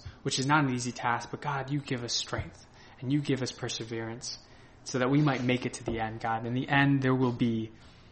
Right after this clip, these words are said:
uh, a day of, of rest. <laughs> But until then, God, we labor for your glory. We pray. And we pray this all in the name of Jesus Christ. Amen.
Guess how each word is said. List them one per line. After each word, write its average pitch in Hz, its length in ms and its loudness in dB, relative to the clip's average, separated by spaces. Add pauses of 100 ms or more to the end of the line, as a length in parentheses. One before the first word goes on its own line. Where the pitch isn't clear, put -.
(260)
uh, 117 220 -6 (100)
a 120 80 -4
day 131 280 4
of, 120 260 0
of 120 220 -2
rest. - 520 4 (300)
<laughs> 185 100 10 (640)
But 127 140 0
until 131 300 2
then, 120 160 0
God, 117 200 2
we 117 100 -2
labor 120 440 -2 (480)
for - 140 -2
your 117 120 4
glory. 123 460 0 (460)
We 117 60 -6
pray. 120 380 -2 (600)
And 120 80 -8
we 113 40 -8
pray 123 160 -2
this 117 160 -2
all 117 240 0
in 117 60 -6
the 113 60 -6
name 113 180 -4
of 113 80 -6
Jesus 113 260 -6
Christ. - 400 -14 (220)
Amen. 120 260 -2